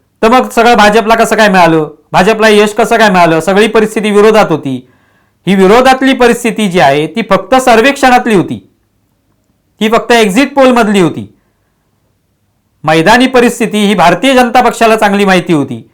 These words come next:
आणि ते त्यांनी त्या पद्धतीने यश मिळवलं. त्यामुळे हा उद्धव ठाकरेंचा जो दावा आहे तो हास्यास्पद ठरतो की यश कसं काय मिळवतात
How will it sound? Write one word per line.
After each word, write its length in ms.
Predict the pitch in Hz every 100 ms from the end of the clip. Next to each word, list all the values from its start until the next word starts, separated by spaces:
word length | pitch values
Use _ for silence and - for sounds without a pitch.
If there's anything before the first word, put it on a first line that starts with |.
| _ _ _
आणि 120 | 156 185
ते 100 | 220
त्यांनी 300 | 226 214 254 285 - -
त्या 100 | 202
पद्धतीने 440 | 220 180 220 240
यश 200 | 254 269 262
मिळवलं. 320 | 226 165 113 - _ _ _ _ _ _ _ _ _ _ _ _
त्यामुळे 180 | 156 220
हा 260 | 160 202 262 180
उद्धव 280 | 151 214 240
ठाकरेंचा 420 | 226 220 233 240
जो 120 | 240
दावा 320 | 165 160 190
आहे 260 | 208 156 151
तो 140 | 151
हास्यास्पद 520 | 233 - 233 233 262 262
ठरतो 280 | 208 156 113 - _ _ _ _ _ _ _ _ _ _ _
की 140 | 202
यश 160 | 202 254
कसं 240 | 269 262
काय 100 | 269 262
मिळवतात 420 | 226 190 180